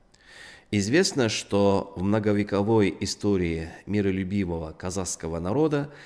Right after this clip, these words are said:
легендарные правители страны уже давно внесли весомый вклад в сохранение мира и спокойствия в стране.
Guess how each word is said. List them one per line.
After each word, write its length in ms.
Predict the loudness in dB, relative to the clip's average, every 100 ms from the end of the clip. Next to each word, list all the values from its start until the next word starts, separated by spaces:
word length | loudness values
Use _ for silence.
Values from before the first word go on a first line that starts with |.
| -20 -6
легендарные 760 | -2 4 4 4 2 4 2
правители 600 | 2 0 0 0 -2 -4
страны 720 | -4 -4 -2 0 2 2 0 -4 -12 -6
уже 260 | -2 -2
давно 480 | 0 0 0 0 0
внесли 760 | 0 -2 -4 -4 -2 -2 -4 -8 -20 -10
весомый 560 | -4 -4 0 0 0
вклад 500 | -2 -6 -4 -2 -2
в 40 | -4
сохранение 760 | -8 -6 -4 -2 -2 -2 -4
мира 560 | -4 -2 0 0 -2 -6 -8
и 100 | -6
спокойствия 800 | -4 -4 -6 -2 -4 -4 -2 -2
в 40 | -2
стране. 480 | -4 -2 -2 -4